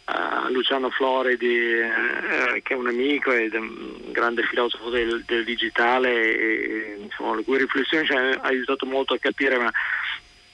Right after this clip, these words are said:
infosfera, per capirci, è quel mondo che è sia fisico che digitale, ma che ormai è completamente intrecciato,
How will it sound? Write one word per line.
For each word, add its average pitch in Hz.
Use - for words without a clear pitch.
infosfera, 151
per 131
capirci, 143
è -
quel 131
mondo 139
che 131
è 113
sia 143
fisico 143
che 135
digitale, 131
ma 123
che 127
ormai 127
è 131
completamente 123
intrecciato, 123